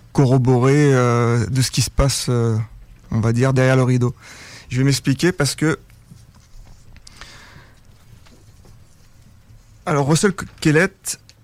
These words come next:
est né en mille neuf cent soixante-trois, donc il va avoir soixante ans aujourd'hui, enfin aujourd'hui,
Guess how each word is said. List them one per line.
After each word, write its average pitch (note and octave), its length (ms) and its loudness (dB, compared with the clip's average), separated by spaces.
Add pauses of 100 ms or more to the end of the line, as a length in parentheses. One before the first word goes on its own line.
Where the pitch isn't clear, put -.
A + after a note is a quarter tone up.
(160)
est C#3 100 4
né D#3+ 280 4 (100)
en C3+ 80 0
mille D3 200 4
neuf E3+ 140 0
cent F#3+ 160 -4
soixante-trois, C#3 600 -4 (240)
donc A#2+ 240 -6
il B2+ 40 -6
va B2+ 120 0
avoir B2+ 240 -2
soixante D3 480 -2
ans D3 100 2
aujourd'hui, A#2+ 480 -4 (1300)
enfin C3+ 160 2
aujourd'hui, A2+ 400 -4